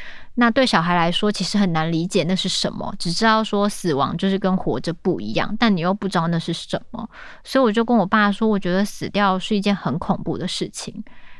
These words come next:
可是我觉得我爸也就是很像一个哲学家，他就说：“嗯，死亡没有什么好怕的啊，因为每个人都会死，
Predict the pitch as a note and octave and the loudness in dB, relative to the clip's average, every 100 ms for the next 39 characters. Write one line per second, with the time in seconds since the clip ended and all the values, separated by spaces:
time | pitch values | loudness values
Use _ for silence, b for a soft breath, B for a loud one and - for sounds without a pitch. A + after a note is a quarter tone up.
0 | b - A3 D4+ A#3 F3+ F#3 D#3 G#3 F3+ | b -2 2 4 2 2 2 2 2 2
1 | D#3 A#2 A2+ - - - - - - A#3+ | 2 -4 -10 -14 -16 -16 -16 -14 -12 -14
2 | - - - G3+ G#3+ G3+ E3+ G#3 - - | -14 -12 -4 -2 2 2 0 -6 -12 -16
3 | - - - - - F3+ - A3 F#3+ - | -16 -16 -14 -8 -2 0 2 2 2 -2
4 | - F#3+ E3+ E3 E3 - E3+ F3 D#3 E3+ | 0 0 2 0 0 -2 -2 0 0 0
5 | G#3+ B3 A#3 G#3+ G#3+ A3 - - G3 D4+ | 0 0 0 0 0 0 -4 2 2 2
6 | - b b b b - F#3+ F3 F#3 A3 | -6 b b b b -4 2 4 4 4
7 | C#4 A#3 G3 F3 - F3+ F#3+ E3+ D#3+ D#3 | 4 2 2 2 0 0 0 2 0 0
8 | G3 G3 F#3 E3 E3 D3+ E3 E3+ E3+ F3 | 2 4 2 0 -2 -4 -2 -2 0 -2
9 | - - | -4 -12